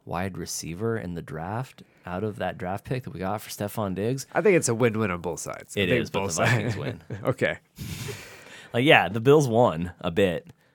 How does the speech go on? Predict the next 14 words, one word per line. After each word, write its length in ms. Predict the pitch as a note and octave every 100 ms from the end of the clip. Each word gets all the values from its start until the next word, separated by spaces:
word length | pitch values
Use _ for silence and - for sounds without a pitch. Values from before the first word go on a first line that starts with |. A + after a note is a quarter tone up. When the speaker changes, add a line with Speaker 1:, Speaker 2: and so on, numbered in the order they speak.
| _
Speaker 1:
The 60 | -
Vikings 380 | F#2+ G2 G2 E2+
won 200 | F2+ D#2+
more. 480 | D#2+ F2+ E2 D2 - _ _
They 80 | B2+
got 260 | F#3 D#3+
Justin 640 | - C3 B2+ - C3+ B2+ G#2
Jefferson. 800 | - F#2 - E2 - C2+ D2 - - - -
And 120 | - A2+
unless 300 | B2+ C#3 -
he 200 | D3+ C#3
snaps 400 | - G#2 F#2 G2+
an 60 | F2+
ankle, 440 | F2 F#2 F2+